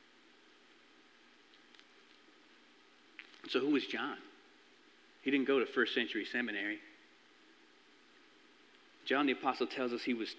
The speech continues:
told to go baptize. Told by whom? Right?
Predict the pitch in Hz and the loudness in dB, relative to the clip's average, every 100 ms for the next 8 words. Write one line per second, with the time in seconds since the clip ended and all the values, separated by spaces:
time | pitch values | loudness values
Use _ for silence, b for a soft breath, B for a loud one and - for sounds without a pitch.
0 | - - 165 123 110 107 - 113 110 101 | -8 4 6 6 4 -6 -8 -4 -4 -2
1 | 107 98 107 90 - - - - - - | -2 -4 -6 -8 -10 -18 -20 -20 -20 -20
2 | - - - - - - - - - - | -20 -20 -20 -20 -20 -20 -20 -20 -20 -20
3 | - 110 117 120 175 101 - - - - | -8 -4 -4 -2 -2 -4 -14 -20 -20 -20
4 | - - - - - - - - - - | -20 -20 -20 -20 -20 -20 -20 -20 -20 -20
5 | - - - - - - - - - - | -20 -20 -20 -20 -20 -20 -20 -20 -16 -10
6 | 131 | -8